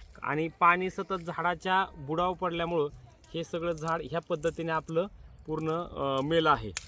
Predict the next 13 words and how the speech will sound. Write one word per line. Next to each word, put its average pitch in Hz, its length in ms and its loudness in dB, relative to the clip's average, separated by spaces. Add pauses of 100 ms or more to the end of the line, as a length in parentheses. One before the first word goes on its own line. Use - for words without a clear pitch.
(300)
त्यामुळे 185 460 2
शेतकरी 170 340 -6
बंधूंनो, 151 400 0 (300)
ड्रीप 151 340 -2
जे 165 160 -2
असतं, 170 340 2 (500)
कारण 160 220 -4
हे 160 180 -4
ड्रीप 170 340 -4
ह्या 180 140 -2
झाडाजवळ 156 680 0
असल्यामुळं 165 420 -2
हे 175 300 -4